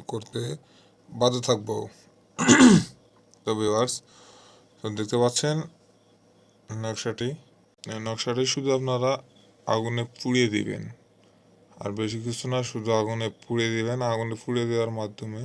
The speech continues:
সে, আপনার কাঙ্ক্ষিত ব্যক্তির শরীরে আগুন জ্বলতে শুরু করবে। নিমিষের মধ্যেই আপনার কাঙ্ক্ষিত ব্যক্তির শরীরের মধ্যে আগুন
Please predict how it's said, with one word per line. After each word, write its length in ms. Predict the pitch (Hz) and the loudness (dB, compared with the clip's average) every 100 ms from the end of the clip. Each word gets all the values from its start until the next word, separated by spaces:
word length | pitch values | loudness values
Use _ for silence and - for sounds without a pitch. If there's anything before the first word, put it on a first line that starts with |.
| 151 - _ _ _ _ - | -14 -20 _ _ _ _ -20
সে, 200 | - - 113 - | -18 -10 -10 -8
আপনার 260 | 107 120 113 | -6 -6 -6
কাঙ্ক্ষিত 380 | 110 113 127 120 | -6 -8 -10 -8
ব্যক্তির 360 | 117 110 - 120 | -8 -8 -10 -10
শরীরে 360 | - 113 117 123 - | -6 -4 -2 -2 -4
আগুন 300 | 110 101 110 107 | -8 -6 -6 -6
জ্বলতে 300 | 101 95 95 | -6 -6 -6
শুরু 240 | 98 95 98 | -6 -8 -10
করবে। 360 | 107 - - 120 120 - - _ _ _ _ _ _ _ _ _ _ | -10 -12 -10 -12 -14 -20 -20 _ _ _ _ _ _ _ _ _ _
নিমিষের 520 | - 113 127 123 131 123 | -10 -6 -2 -2 -2 -2
মধ্যেই 500 | 117 107 - 127 160 - - _ _ _ - | -4 -6 -8 -6 -6 -10 -20 _ _ _ -12
আপনার 300 | 117 120 113 | -8 -6 -4
কাঙ্ক্ষিত 440 | - 120 127 143 135 117 | -4 -4 -4 -4 -2 0
ব্যক্তির 480 | 120 - - 147 180 - _ _ _ - | -2 -4 -4 -2 -2 -8 _ _ _ -12
শরীরের 420 | - 135 120 123 | -2 0 0 -2
মধ্যে 300 | 117 117 143 - - | -2 -4 -6 -6 -2
আগুন 280 | 104 117 | -2 -2